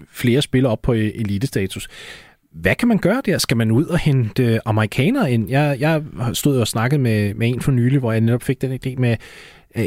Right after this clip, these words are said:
i U S A, der er der rigtig mange trænere, som der faktisk står uden job, fordi der, der er meget konkurrence om de her pladser og, og det ene og det andet, så der er simpelthen sådan et surplus derovre. Skal man prøve at hive nogle, nogle flere amerikanere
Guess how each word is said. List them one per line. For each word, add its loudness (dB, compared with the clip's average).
i 4
U 4
S 0
A, 2
der -2
er 0
der -2
rigtig -4
mange -2
trænere, 2
som -2
der 0
faktisk -6
står 0
uden 2
job, 0
fordi -4
der, 0
der -2
er 2
meget 2
konkurrence 2
om 0
de -4
her 4
pladser 0
og, 0
og -10
det 2
ene 2
og 2
det 2
andet, 0
så -4
der 0
er 2
simpelthen 0
sådan -4
et -6
surplus 0
derovre. 2
Skal -6
man -4
prøve 0
at 0
hive 4
nogle, 2
nogle 0
flere 2
amerikanere 0